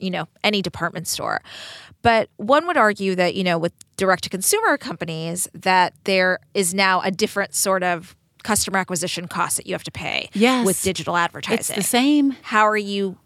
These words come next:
Speaker 1: approaching that?
Speaker 2: Well, you know, okay, so with digital advertising, basically Facebook and Google are your new landlords, aren't they?
Speaker 1: Yes.
Speaker 2: So they take the seventy percent.
Speaker 1: So what are you guys thinking?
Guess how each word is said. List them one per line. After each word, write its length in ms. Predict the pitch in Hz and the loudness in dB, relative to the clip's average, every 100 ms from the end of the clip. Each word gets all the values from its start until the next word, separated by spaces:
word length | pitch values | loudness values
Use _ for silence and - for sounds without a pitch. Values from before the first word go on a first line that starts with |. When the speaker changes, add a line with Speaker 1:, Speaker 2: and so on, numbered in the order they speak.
| _ | _
Speaker 1:
approaching 440 | - - 170 - - | -12 -6 -6 -6 -10
that? 240 | 78 76 - | -10 -10 -4
Speaker 2:
Well, 240 | - 285 277 | 2 4 4
you 160 | 254 | 2
know, 160 | 254 202 | 0 0
okay, 220 | 226 226 | 0 -2
so 200 | - 233 | -2 -4
with 200 | 214 226 | -4 -4
digital 280 | 254 240 220 | -4 -2 0
advertising, 680 | 214 226 190 175 175 175 170 _ - | 0 0 0 -2 0 -2 -2 _ -4
basically 680 | 233 233 254 185 175 175 - _ _ | -2 -2 -2 0 0 -2 -6 _ _
Facebook 600 | - 190 185 - 180 180 | -6 -4 -4 -4 -4 -4
and 260 | - 180 165 | -4 -4 -4
Google 400 | - 170 170 165 | -4 -4 -4 -6
are 100 | - | -6
your 140 | 175 175 | -4 -2
new 100 | 170 | -2
landlords, 640 | 185 233 214 160 170 - | 0 0 0 -2 -4 -4
aren't 160 | - 180 | -4 -4
they? 300 | 180 185 180 - | -4 -6 -8 -10
Speaker 1:
Yes. 240 | 170 165 - | -4 -4 -4
Speaker 2:
So 280 | - - | -6 -2
they 160 | 202 202 | 0 0
take 280 | - 208 - | 0 -4 -4
the 60 | |
seventy 300 | 175 185 175 | -4 -2 -2
percent. 480 | 165 175 - 233 185 - _ _ _ _ _ _ | -2 -4 0 2 0 -6 _ _ _ _ _ _
Speaker 1:
So 180 | - | -4
what 140 | 190 185 | 0 0
are 40 | |
you 100 | 180 | 0
guys 220 | 170 160 - | -2 -4 -4
thinking? 420 | 208 214 - | -6 -6 -10